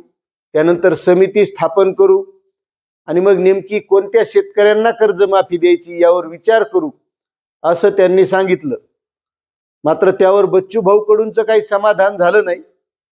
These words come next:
कारण अशा समित्या कितीही येतात, समित्या कितीही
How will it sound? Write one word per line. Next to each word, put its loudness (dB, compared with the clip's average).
कारण 2
अशा 0
समित्या 0
कितीही -2
येतात, 2
समित्या -2
कितीही -6